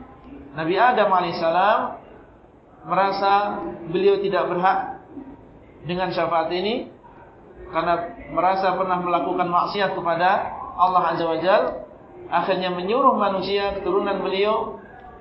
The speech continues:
untuk pergi kepada Nabi Nuh. pergi kepada Nabi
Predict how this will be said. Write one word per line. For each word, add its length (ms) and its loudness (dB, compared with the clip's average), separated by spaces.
untuk 360 -2
pergi 360 0
kepada 760 0
Nabi 280 -2
Nuh. 360 -2
pergi 160 -4
kepada 400 0
Nabi 400 0